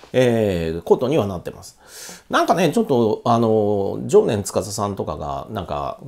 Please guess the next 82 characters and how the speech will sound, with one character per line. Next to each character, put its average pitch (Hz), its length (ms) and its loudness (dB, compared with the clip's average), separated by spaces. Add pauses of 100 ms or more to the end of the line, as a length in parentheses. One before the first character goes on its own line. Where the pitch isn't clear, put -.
(120)
五 113 160 0
十 220 240 2
五 240 120 4
機 127 180 -2
と - 200 -6
い 85 240 -4
う - 20 -10
具 - 140 -8
体 156 160 -4
的 170 160 -8
な 151 100 -2
数 143 220 -4
字 139 240 0
を 143 140 2
出 139 160 -2
し - 280 -12
て 85 140 -2
い 76 180 -10
た 95 180 -2
り 78 100 -6
っ - 40 -12
て - 160 -14
い 69 60 -8
う - 20 -10
の 65 80 -12
が - 200 -10
あ 95 60 -10
り 98 60 -6
ま 107 120 -4
し - 80 -10
た - 100 -8
が、 139 360 -8 (120)
ま 113 140 -4
あ、 - 40 -2
勝 - 160 -8
手 220 140 8
に 202 100 8
自 175 140 4
分 220 220 8
の 151 320 4
そ 131 140 -2
の 110 180 2
常 127 220 2
識 131 280 -6
と 156 120 0
の 98 100 -2
照 95 140 -8
ら 101 120 -4
し 110 140 -2
合 107 80 0
わ 117 80 -4
せ 117 120 -4
で 110 120 -4
言 117 80 -8
っ - 40 -14
た - 160 -14
時 107 200 -8
に、 87 100 -6
そ - 200 -12
れ 131 60 -8
は 196 120 0
ち 302 100 -6
ょ - 20 -6
っ 294 100 -10
と 147 220 0
多 240 60 -4
す 269 140 -6
ぎ 311 100 -4
る 269 120 -2
ん 135 60 -2
じ 127 60 -2
ゃ 123 40 -2
な 139 140 -2
い 107 60 -2
の 101 100 -4
っ 95 40 -10
て - 220 -8
い 82 140 -4
う - 20 -8
ふ 85 120 -10
う 76 80 -8
に、 123 300 -4